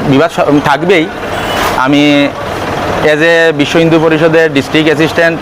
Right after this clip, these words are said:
সেক্রেটারি, আর উনি সিপিআইএম এর। তো আমাদের মধ্যে একটা মতানৈক্য আছে, হ্যাঁ, মতানৈক্য এই ব্যাপারে আছে যে উনি কয়েকদিন পর পর পাড়াতে আরও কয়েকজনের, এ, যারা বিজেপি মুখোশধারী,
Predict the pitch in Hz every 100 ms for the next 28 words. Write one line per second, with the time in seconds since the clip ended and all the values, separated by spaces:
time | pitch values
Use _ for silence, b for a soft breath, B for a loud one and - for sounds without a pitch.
0 | - 165 160 165 180 185 107 87 - 127
1 | 156 160 180 202 - - 143 151 147 147
2 | 147 143 - - - - - - - -
3 | 165 220 247 277 247 214 185 175 196 160
4 | - 202 247 - - - - - 160 170
5 | 180 180 - 185 156 - 120 - - -
6 | - - - 226 180 104 - - - 156
7 | 170 202 214 247 254 220 208 196 220 214
8 | 226 240 233 202 220 196 208 202 180 190
9 | 190 180 180 170 165 185 170 170 151 180
10 | 180 170 - - - - 165 170 165 165
11 | 185 175 165 - - - - 135 143 160
12 | 175 165 156 165 165 165 165 151 151 147
13 | 135 143 151 147 135 143 170 165 196 170
14 | 160 120